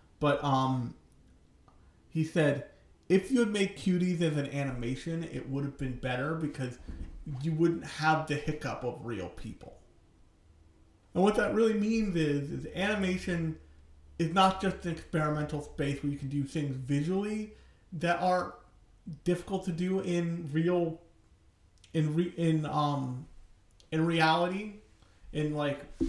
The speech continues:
live action film, but it is a space where you can experiment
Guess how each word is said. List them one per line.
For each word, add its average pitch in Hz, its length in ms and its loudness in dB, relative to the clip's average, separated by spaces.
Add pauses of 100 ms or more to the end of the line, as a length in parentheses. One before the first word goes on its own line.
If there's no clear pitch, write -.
(320)
live 165 240 8
action 165 320 2
film, 170 580 0 (320)
but 175 160 2
it 170 80 4
is 160 300 -2
a 151 500 2 (1000)
space - 720 2
where 170 120 4
you 170 160 2
can 170 180 -2
experiment 180 1200 0